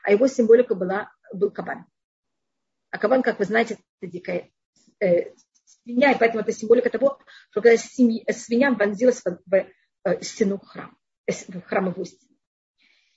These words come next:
И, э, последняя вещь, которая у нас произошла в этот месяц, э, первый храм у нас девятого ава,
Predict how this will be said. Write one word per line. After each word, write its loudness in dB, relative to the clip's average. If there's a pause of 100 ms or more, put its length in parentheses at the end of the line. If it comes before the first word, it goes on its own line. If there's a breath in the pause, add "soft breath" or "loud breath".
(640)
И, 2
э, 4
последняя 4
вещь, 6
которая 2
у 2
нас -4
произошла -2
в -2
этот -6
месяц, -4
э, 2 (160)
первый 4
храм -4 (760)
у 6
нас 0
девятого 0
ава, -8